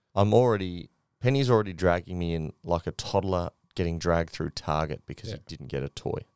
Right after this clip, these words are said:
Speaker 2: Yep.
Speaker 1: She's, she's got me by the scruff of my hoodie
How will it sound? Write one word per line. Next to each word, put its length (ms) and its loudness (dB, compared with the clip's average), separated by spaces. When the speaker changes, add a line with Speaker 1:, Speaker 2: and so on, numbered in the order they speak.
Speaker 2:
Yep. 200 -10
Speaker 1:
She's, 260 -2
she's 160 -4
got 160 2
me 100 -2
by 140 4
the 80 -6
scruff 300 -2
of 60 -4
my 100 2
hoodie 380 -4